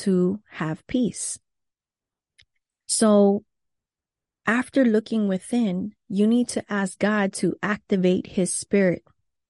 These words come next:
within you. Because once his spirit is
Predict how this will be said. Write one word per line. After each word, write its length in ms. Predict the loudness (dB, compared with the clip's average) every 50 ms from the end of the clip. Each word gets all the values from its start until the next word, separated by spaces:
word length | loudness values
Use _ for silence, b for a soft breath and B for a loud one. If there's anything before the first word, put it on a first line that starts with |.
| _
within 420 | -2 -2 -2 0 0 0 2 2 2
you. 240 | 0 -2 -4 -8 -10 _ _ _ _ _ _ _ _ _ _ _ _ _ _ _ _ _ _ _ _ _ _ _ _ _
Because 720 | 0 0 2 2 2 4 4 4 2 2 0 -4 -8 -14 _ _ _ _ _ _ _ _ _ _ _
once 260 | -4 -2 -2 -2 0 0
his 300 | -2 -2 -2 -4 -8 -14 -12
spirit 500 | -12 -12 -6 -2 0 2 2 2 0 0 _
is 200 | -4 -4 -4